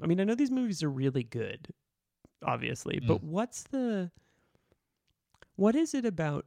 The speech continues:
Speaker 1: news or, um, journalists hunting down a story that is so, for me, I think for me, Spotlight is really personal because I grew up in Boston. I grew up Irish Catholic.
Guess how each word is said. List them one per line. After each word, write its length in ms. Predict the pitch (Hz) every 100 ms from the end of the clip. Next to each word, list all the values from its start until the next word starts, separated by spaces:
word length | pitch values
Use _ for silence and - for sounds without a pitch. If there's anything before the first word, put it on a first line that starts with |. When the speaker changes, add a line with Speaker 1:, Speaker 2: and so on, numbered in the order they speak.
| _ _ _ _ -
Speaker 1:
news 840 | 131 135 135 143 165 175 165 - - _ _
or, 560 | 135 127 117 113 113 - _ _ _ _ _ _ _ _ _ _ -
um, 500 | 117 117 117 - - _ _
journalists 840 | 139 143 147 160 147 135 - - -
hunting 540 | - 143 131 143 131
down 260 | 117 120 120
a 60 |
story 720 | - - 110 104 101 95 110 120
that 140 | 120 -
is 120 | 113
so, 840 | - - - 120 123 120 113 123 - -
for 140 | -
me, 260 | 214 254 285
I 60 | 165
think 180 | 240 254
for 120 | 190
me, 180 | 185 180
Spotlight 480 | - 151 151 135 123
is 140 | 113
really 520 | 117 123 120 113 113 - _ _ _ _ _ _
personal 480 | - 139 - 120 107
because 380 | 117 - 113 - - - -
I 60 |
grew 200 | 117 120
up 120 | 113
in 80 | 107
Boston. 640 | 113 139 127 - 110 107 - _ _ _
I 100 | -
grew 220 | 113 117 107
up 180 | - - _ _ _ _ _ -
Irish 260 | 120 107 -
Catholic. 680 | 113 110 - 110 98 -